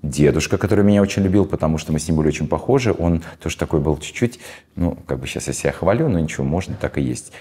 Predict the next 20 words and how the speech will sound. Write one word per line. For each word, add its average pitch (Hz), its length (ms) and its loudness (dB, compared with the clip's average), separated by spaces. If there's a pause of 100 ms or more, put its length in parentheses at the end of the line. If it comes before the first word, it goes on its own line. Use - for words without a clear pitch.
(120)
Чуть-чуть - 420 0
как 104 160 -2
будто 101 280 0
бы 95 80 2
интеллигентный. 76 720 -4 (180)
Я 127 160 4
всё - 160 2
время 170 180 6
понимал, 151 480 4
что 131 880 4 (1800)
я 131 240 6
дождусь 113 480 0
этого 71 240 -4
времени, 65 320 -4
это 80 140 -6
точно 87 320 -8
будет. 69 260 -8 (560)
И 107 100 2
дальше 117 680 0
природа, 107 500 0